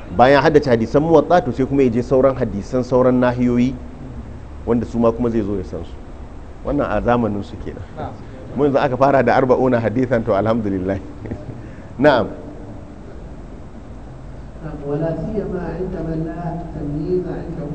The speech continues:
Speaker 2: من العوام.
Speaker 1: Wala siyama, musamman ma <clears throat> inda man la tamyiza indahu min al-awam. Wajen wanda yake ba shi da at-tamyiz. At-tamyiz shine bambance ingantacce da wanda bai inganta ba.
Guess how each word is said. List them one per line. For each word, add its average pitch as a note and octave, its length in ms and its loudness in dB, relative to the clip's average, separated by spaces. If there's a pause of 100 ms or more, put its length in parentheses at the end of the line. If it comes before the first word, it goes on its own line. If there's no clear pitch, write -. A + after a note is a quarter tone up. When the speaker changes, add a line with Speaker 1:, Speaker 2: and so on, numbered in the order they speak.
(140)
Speaker 2:
من D#3 200 -4
العوام. - 360 -10 (540)
Speaker 1:
Wala F#3 280 12
siyama, G#3 460 6
musamman D3+ 640 6
ma C3 120 6 (920)
<clears throat> - 880 0
inda G3+ 180 12
man F#3 140 12
la F3+ 120 12
tamyiza E3+ 520 4
indahu D#3+ 340 4
min C#3+ 160 6
al-awam. G2+ 380 4 (600)
Wajen D#3+ 360 10
wanda G3+ 260 6
yake E3+ 220 6
ba E3+ 160 2
shi E3 160 -4
da D3+ 120 6
at-tamyiz. B2+ 600 4 (160)
At-tamyiz D3 560 0
shine E3 200 4
bambance C3+ 680 4 (400)
ingantacce C#3+ 580 4
da D3+ 80 4
wanda C#3 180 4
bai G#2+ 200 0
inganta G#2 420 0
ba. E2 140 -6